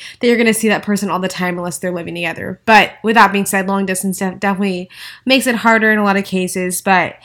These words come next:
we're gonna share some tips, um, and tricks that you can maybe help that if you're looking to be in a long-term relationship or you're in one right now and you're kinda struggling.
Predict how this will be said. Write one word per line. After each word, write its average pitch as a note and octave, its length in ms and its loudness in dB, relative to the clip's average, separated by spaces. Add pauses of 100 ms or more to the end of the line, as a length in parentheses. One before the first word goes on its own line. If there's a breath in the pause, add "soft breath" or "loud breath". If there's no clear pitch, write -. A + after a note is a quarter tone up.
(200 loud breath)
we're A3+ 80 -2
gonna C4+ 140 2
share C4+ 200 2
some B3+ 200 0
tips, - 640 -4 (460 loud breath)
um, F3+ 360 0 (200)
and G#3 460 -2
tricks - 420 -4
that G3+ 80 0
you G3 80 -4
can G3 320 -2 (120)
maybe G#3 240 0
help G3 360 2
that G3 220 6
if F#3 80 -4
you're G#3 140 0
looking A3+ 280 -2
to A#3 120 -4
be A#3+ 100 2
in A#3+ 60 2
a A#3 40 0
long-term A3 320 -2
relationship G3+ 680 -4
or F3+ 360 -4 (260 loud breath)
you're G#3 120 -4
in G#3 120 0
one G#3+ 120 0
right G3+ 200 -2
now F#3 280 4
and E3+ 80 -2
you're F#3+ 100 -4
kinda F#3+ 220 -2
struggling. F3+ 760 -6